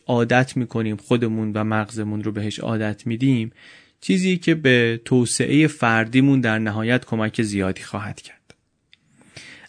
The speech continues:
اما دور نشیم از سوال اصلی. سوال اصلی این بود که آقا این پرنتینگ،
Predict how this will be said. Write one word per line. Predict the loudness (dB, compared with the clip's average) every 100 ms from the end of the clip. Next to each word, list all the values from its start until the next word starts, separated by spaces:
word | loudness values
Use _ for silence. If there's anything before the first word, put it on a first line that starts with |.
| 2
اما | 4 6
دور | 4 4
نشیم | 6 4 4 2
از | 0
سوال | 0 0 0
اصلی. | -2 -6 -6 -4
سوال | 0 2 4
اصلی | 2 0 0
این | 0
بود | 0
که | 0
آقا | 0 -2
این | 0 0 0
پرنتینگ، | 0 2 2 0 0 2 2 -2